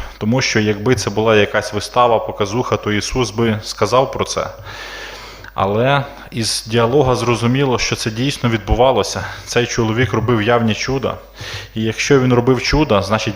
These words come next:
Бог через його діяв, Дух Святий через його діяв. І їм,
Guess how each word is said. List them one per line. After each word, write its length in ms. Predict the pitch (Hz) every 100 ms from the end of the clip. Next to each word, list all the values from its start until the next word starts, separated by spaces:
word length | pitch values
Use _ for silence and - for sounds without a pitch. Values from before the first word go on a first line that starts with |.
| 98
Бог 220 | 139 -
через 300 | 117 107 101
його 200 | 101 98
діяв, 420 | 104 131 113 90 -
Дух 220 | 104 113 -
Святий 320 | 110 - 110
через 320 | - 104 98
його 200 | 107 98
діяв. 440 | 95 123 107 92 - - - - - -
І 60 |
їм, 380 | 98 104 127 127